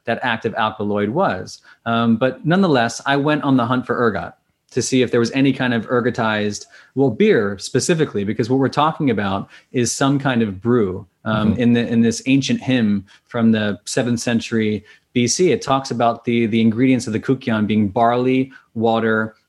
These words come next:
Speaker 1: and mint. And according to Wasson, Hoffman, and Ruck, they, they, they thought those were the, you know, kind of, um, half ingredients. The se-,
Speaker 2: Mm-hmm.
Speaker 1: you know, it was hiding the secret ergot behind that, that the barley would have been infected barley.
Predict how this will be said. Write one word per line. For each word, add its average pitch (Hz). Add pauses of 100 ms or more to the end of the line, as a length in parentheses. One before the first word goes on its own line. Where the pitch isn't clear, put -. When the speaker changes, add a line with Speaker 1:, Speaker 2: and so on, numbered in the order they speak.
Speaker 1:
and 110
mint. 110 (200)
And 113
according 143
to 131
Wasson, 127
Hoffman, 120
and 110
Ruck, 139
they, 127
they, 123
they 151
thought 143
those 143
were 131
the, 110 (460)
you 131
know, 110
kind 123
of, 110
um, 104
half 151
ingredients. 101
The 107
se-, 139
Speaker 2:
Mm-hmm. 123
Speaker 1:
you 113
know, 101
it 110
was 113
hiding 151
the 127
secret 123
ergot 113
behind 98
that, 85
that 101
the 110
barley 131 (240)
would 127
have 120
been 117
infected 107
barley. 92